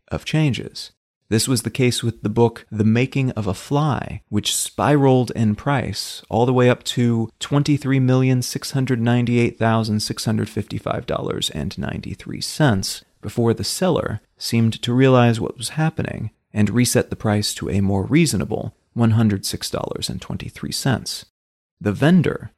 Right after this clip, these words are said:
had set their pricing bot so that they would always be selling this book for ninety-nine point eight three percent of what their main rival was selling for. And that rival had set their own bot to change their prices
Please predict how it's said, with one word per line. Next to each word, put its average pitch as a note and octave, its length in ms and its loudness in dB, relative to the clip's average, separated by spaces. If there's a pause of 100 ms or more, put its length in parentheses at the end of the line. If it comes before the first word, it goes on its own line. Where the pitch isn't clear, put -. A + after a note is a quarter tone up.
(160)
had G#2+ 140 2
set - 400 0
their A2+ 160 4
pricing - 600 -4
bot - 460 -6 (120)
so - 160 -2
that A#2+ 200 2
they B2+ 100 4
would B2 140 6
always C3+ 300 4
be C3 100 -2
selling B2+ 440 2
this A2+ 200 0
book C3+ 480 0 (100)
for - 180 0
ninety-nine C3 600 4
point B2 340 0
eight A2+ 220 -2
three A2 240 0
percent - 640 -6 (160)
of F#2+ 120 -4
what G#2+ 220 0
their G2+ 140 2
main G2 520 2
rival A#2+ 680 0
was - 160 -6
selling - 340 -8
for. - 440 -12 (300)
And G2 160 4
that G#2+ 240 2
rival D3 560 0 (180)
had G2+ 200 0
set - 300 0
their G#2+ 260 2
own E3+ 320 6
bot - 400 -6 (200)
to F2 80 -6
change C3+ 440 0
their A#2+ 180 6
prices - 760 -4